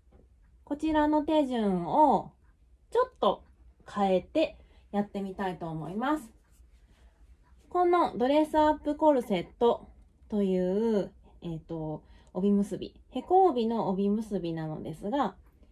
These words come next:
えっと、もともとは、へこ帯の、えっと、コルセット結び、ここにも書いてあるのですが、コルセット結びを元にして考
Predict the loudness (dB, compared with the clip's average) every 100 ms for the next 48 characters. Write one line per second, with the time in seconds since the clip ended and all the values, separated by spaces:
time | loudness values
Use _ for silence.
0 | _ _ -16 -8 -4 -4 -2 0 0 2
1 | 2 2 0 -6 -20 -20 -20 -20 -20 -20
2 | -20 -20 -20 -20 -20 -20 -16 -10 -6 0
3 | 2 2 0 -2 0 0 0 -2 -8 -8
4 | -10 -10 -12 -12 -6 -2 0 0 -2 0
5 | -2 -2 -4 -6 -10 -12 _ -20 _ _
6 | -6 -2 -2 -4 -10 -20 _ -8 -8 -6
7 | -6 -6 -8 -10 -12 -10 -2 -2 -2 -12
8 | _ -20 _ _ -20 -20 -6 -4 -2 -2
9 | -2 -2 -2 0 -2 -2 2 2 2 0
10 | -2 -4 -6 -8 -10 -12 _ _ _ -20
11 | _ _ _ -2 0